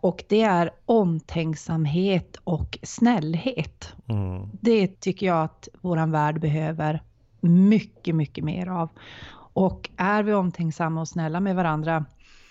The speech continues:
Speaker 1: så blir det ringar på vattnet. Och en person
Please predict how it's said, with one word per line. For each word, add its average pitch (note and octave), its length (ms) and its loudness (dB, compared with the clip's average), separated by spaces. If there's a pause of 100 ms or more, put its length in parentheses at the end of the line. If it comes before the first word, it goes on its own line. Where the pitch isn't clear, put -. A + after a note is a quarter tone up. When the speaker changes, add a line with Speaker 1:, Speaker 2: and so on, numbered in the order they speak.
(320)
Speaker 1:
så - 140 -4
blir F#3+ 180 2
det F3 80 2
ringar D#3+ 300 0
på E3+ 140 -6
vattnet. - 680 -8 (140)
Och F3+ 380 -2
en F3+ 220 2
person F3+ 880 0